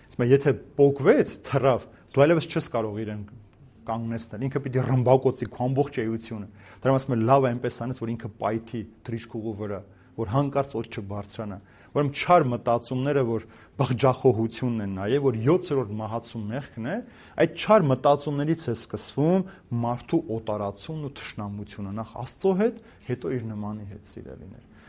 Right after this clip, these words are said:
Ուրեմն պետք է մեր միտքը, մեր գործը այդքան մաքուր լինի։ Մարդու մաքուր միտքը և բարի գործերը կարող են ցույց տալ, որ ինքը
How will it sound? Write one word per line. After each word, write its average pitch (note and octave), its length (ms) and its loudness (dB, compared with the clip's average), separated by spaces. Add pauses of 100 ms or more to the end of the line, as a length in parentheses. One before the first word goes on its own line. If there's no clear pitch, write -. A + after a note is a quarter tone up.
(140)
Ուրեմն C#3+ 220 6
պետք D3+ 200 10
է C#3 60 8
մեր A#2+ 200 4
միտքը, C3+ 360 2
մեր G2+ 220 -2
գործը C3+ 480 8 (300)
այդքան B2+ 420 4
մաքուր G#2+ 400 0
լինի։ G#2 220 0
Մարդու F3 320 6 (140)
մաքուր C#3+ 500 4
միտքը C3+ 400 4
և A2+ 80 -2
բարի B2 260 4
գործերը A#2 540 4 (320)
կարող D3 260 10
են C#3 140 0
ցույց C3 220 -4
տալ, E3 220 6
որ A#2+ 200 2
ինքը D3+ 340 2